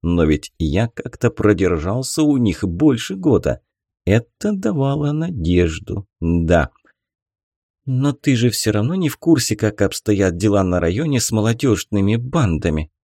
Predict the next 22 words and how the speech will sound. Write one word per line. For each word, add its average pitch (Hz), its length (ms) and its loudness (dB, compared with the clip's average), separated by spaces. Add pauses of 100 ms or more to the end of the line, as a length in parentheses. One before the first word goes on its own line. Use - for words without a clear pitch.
(200)
решила 90 500 2
уточнить 90 600 -2
Кайна. 80 400 2 (580)
"Да 82 340 0
я 95 120 -2
вообще 95 360 2
до 98 180 0
определённого 113 680 0
момента 107 500 0
не 92 160 0
знал, 110 280 0
что - 200 0
у 101 40 4
нас 92 220 0
в 90 180 -2
городе 101 360 2
есть 113 460 -2
подобное", 92 840 0
пожал 117 360 0
я 85 100 0
плечами. 92 640 0 (480)
"Повезло", 160 720 2